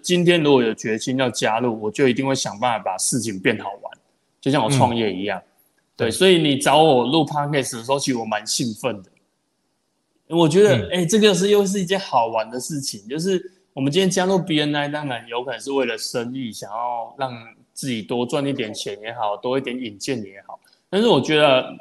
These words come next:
Speaker 1: 嗯，有时候进来如果压力太大，或者是为了做而做，有时候反而是不快乐。那
Speaker 2: 嗯。
Speaker 1: 没多久你拿不到你所要的利益，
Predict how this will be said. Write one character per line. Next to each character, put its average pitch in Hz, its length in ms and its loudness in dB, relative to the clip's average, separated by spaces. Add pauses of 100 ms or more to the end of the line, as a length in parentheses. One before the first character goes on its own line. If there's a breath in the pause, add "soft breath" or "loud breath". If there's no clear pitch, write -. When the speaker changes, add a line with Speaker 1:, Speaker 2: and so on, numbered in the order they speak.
(140)
Speaker 1:
嗯， 131 240 -4
有 131 180 2
时 117 100 -2
候 185 120 4
进 185 240 0
来 117 160 0
如 117 160 -4
果 131 80 -6
压 147 160 4
力 143 160 -2
太 123 240 -4
大， 120 260 -2
或 131 180 2
者 107 140 -10
是 135 240 -6
为 165 180 6
了 120 140 0
做 117 360 0
而 110 80 -4
做， 117 280 -4
有 113 100 -4
时 123 80 -6
候 165 80 4
反 127 140 -4
而 107 80 -8
是 123 80 -12
不 - 120 -16
快 113 260 0
乐。 107 180 -8 (140)
那 175 180 0 (240 loud breath)
Speaker 2:
嗯。 117 280 -2
Speaker 1:
没 139 240 4
多 175 220 6
久 143 180 2
你 117 100 -2
拿 120 180 2
不 123 100 0
到 147 200 2
你 120 120 -2
所 117 260 -4
要 135 140 0
的 117 140 -2
利 131 140 0
益， 117 380 -12